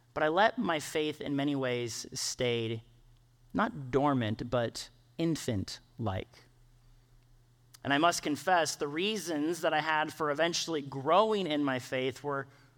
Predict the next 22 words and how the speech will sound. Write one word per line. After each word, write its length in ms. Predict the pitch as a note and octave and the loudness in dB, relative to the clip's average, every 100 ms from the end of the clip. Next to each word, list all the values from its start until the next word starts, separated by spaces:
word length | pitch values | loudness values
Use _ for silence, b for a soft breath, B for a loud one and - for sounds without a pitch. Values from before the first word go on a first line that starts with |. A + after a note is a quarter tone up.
| - | -4
were 120 | C#3+ | 0
not 240 | E3+ - | 0 0
the 80 | D3+ | -6
purest. 720 | - G#2+ F2 - - - - - b b b b b _ - | -8 -8 -8 -10 -12 -12 -14 -18 b b b b b _ -8
You 60 | |
see, 160 | - E3 | 0 2
in 80 | D#3+ | 4
my 100 | D#3 | 4
later 220 | E3+ F3 | 4 4
years 260 | E3+ D#3 | 2 2
of 80 | C3+ | 0
high 180 | - E3+ | 0 2
school, 440 | - - E3 E3+ | 0 -4 -4 0
like 200 | D#3 B2+ | 0 -2
many 300 | C#3+ D#3 E3 | 0 0 -2
teenage 560 | D3+ - E3+ D#3+ D3+ B2+ | -4 -6 -4 -4 -4 -4
boys, 340 | C#3 D3+ D#3+ | -2 -2 -2
I 60 | D3 | -2
began 380 | C#3+ C#3+ D3+ D3+ | -4 -4 -2 -2
to 100 | D3+ | -6
become 300 | C#3 D#3 D3 | -6 -4 -2
aware 680 | B2 C3 D3+ D#3+ E3 E3+ | -2 -2 0 2 2 0